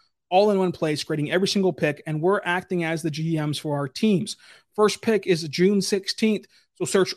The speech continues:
Ultimate Mock Draft right now so you do not miss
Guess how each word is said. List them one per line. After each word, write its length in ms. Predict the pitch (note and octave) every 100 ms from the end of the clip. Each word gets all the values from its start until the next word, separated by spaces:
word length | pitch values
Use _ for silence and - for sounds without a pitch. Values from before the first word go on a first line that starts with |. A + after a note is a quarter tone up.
| -
Ultimate 320 | G3+ A3+ A3+
Mock 180 | G#3 G3
Draft 420 | G#3+ F#3+ C#3 - _ _ _ _
right 240 | F3 A3
now 320 | G#3 F3+ C#3+ -
so 160 | - E3
you 80 |
do 160 | D3+ D3
not 280 | D#3+ F#3 -
miss 400 | D#3+ F3+ -